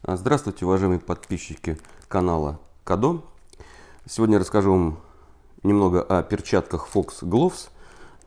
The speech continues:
Это перчатки из инновационной ткани. Эта ткань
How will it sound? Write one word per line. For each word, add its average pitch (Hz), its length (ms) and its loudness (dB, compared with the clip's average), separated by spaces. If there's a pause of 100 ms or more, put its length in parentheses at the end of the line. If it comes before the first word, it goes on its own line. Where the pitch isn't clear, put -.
(120)
Это 92 600 2
перчатки 95 460 -2
из 90 340 -6
инновационной 90 840 0 (240)
ткани. 147 420 0 (720)
Эта 110 300 0
ткань 92 480 2